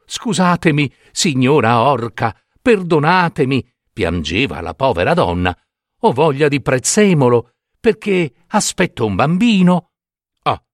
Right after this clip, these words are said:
se le cose stanno così», continuò la vecchia, con lo stesso sguardo feroce di prima, «prendine quanto ne vuoi, ma... ma... dovrai darmi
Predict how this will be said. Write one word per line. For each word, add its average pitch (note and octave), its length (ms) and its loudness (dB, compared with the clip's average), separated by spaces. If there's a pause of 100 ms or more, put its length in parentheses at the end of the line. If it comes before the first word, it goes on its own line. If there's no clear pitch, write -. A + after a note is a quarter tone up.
(220)
se - 240 -8
le B2+ 120 0
cose D3 380 2
stanno D#3+ 520 -2
così», B3 400 -2 (760)
continuò E2 600 -4
la E2 120 -8
vecchia, E2+ 500 -6 (300)
con C3 140 -4
lo G2 80 -6
stesso C#3+ 480 -2
sguardo F2+ 760 -4
feroce G2 680 -4
di C3+ 140 -6
prima, D4 440 -6 (520)
«prendine C#3+ 680 -4
quanto C#3+ 460 -2
ne D3 100 -2
vuoi, B2+ 400 0 (300)
ma... A#3+ 420 -2 (580)
ma... C3 680 0 (340)
dovrai A2+ 500 0
darmi G#2+ 480 -2